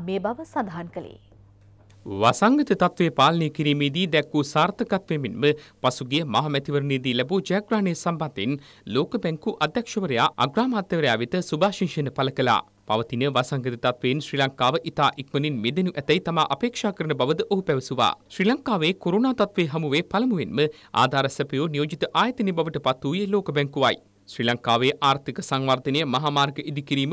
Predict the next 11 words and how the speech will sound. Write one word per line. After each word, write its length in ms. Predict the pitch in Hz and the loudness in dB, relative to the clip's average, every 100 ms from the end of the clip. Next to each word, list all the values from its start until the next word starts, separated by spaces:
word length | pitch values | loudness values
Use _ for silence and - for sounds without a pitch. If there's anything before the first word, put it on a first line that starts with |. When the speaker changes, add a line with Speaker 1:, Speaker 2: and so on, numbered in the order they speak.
| 180 | 0
Speaker 2:
පානීය 380 | 185 208 196 160 | 0 2 0 -2
ජලය, 260 | 117 110 147 147 - | -2 2 2 2 -10
සනීපාරක්ෂාව 840 | - - 185 233 247 220 - 190 165 | -10 -2 -2 0 0 -2 -2 -2 0
හා 220 | 131 95 143 - _ | -2 0 0 -2 _
කෘෂිකර්මාන්තය 840 | 135 135 - 131 131 131 151 156 | -4 -2 0 2 2 0 0 0
වර්ධනය 340 | 139 139 151 | 0 0 -2
කිරීම 260 | 143 147 135 | -2 -4 -4
සඳහා 260 | 139 127 147 | -4 0 0
ප්‍රමුඛත්වය 560 | 160 160 147 156 - 135 | 0 -6 -4 -6 -2 -2
ලබා 240 | 113 135 | 0 0
දී 120 | 139 | 0